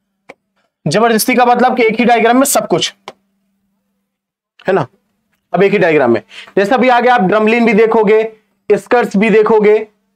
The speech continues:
ठीक है, इसमें से क्रिवासे तो, ये तो कुछ ज्यादा ही खतरनाक है, हालांकि इसको हम लोग नहीं देखेंगे,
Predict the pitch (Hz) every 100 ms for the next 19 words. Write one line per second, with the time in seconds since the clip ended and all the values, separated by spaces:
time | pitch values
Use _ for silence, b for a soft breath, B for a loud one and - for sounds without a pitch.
0 | - 202 196 226 - _ _ _ - 180
1 | 202 208 202 208 202 202 202 190 185 180
2 | 190 196 196 185 _ 196 180 180 180 185
3 | - 160 156 175 170 170 170 160 208 190
4 | 214 214 208 233 220 220 208 220 226 202
5 | 226 269